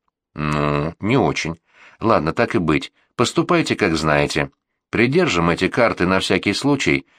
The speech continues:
пока эта спящая красавица не очнулась. Что же касается мисс Бакстер, «Я любила его», воскликнула несчастная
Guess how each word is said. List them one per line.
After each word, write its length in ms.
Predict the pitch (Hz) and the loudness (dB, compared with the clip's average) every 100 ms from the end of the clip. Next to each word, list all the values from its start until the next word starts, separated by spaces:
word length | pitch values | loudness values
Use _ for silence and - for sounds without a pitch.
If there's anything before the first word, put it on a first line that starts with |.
| _ _ | _ _
пока 240 | 117 113 | -2 2
эта 180 | 113 107 | 0 0
спящая 440 | 101 113 95 - 90 | -2 0 0 0 2
красавица 640 | 104 98 87 80 76 87 | 0 2 2 2 0 0
не 80 | 87 | 0
очнулась. 580 | 87 - 82 80 - - _ _ _ | 0 0 2 2 -2 -12 _ _ _
Что 260 | - - 92 | -12 -2 0
же 140 | 87 | 0
касается 600 | 82 92 - 95 85 - | 0 -2 0 0 0 -2
мисс 260 | 90 92 82 | 0 2 0
Бакстер, 580 | 85 127 165 - 73 - _ _ _ _ _ _ - | 0 0 0 -4 -4 -6 _ _ _ _ _ _ -8
«Я 220 | 123 131 | 0 2
любила 520 | 135 131 127 143 107 | 2 0 2 2 4
его», 400 | 82 78 78 - _ _ _ _ | 2 4 0 -2 _ _ _ _
воскликнула 520 | - 80 - 82 87 | -2 0 2 0 2
несчастная 760 | 82 85 - 110 98 92 85 | 2 0 0 0 0 0 0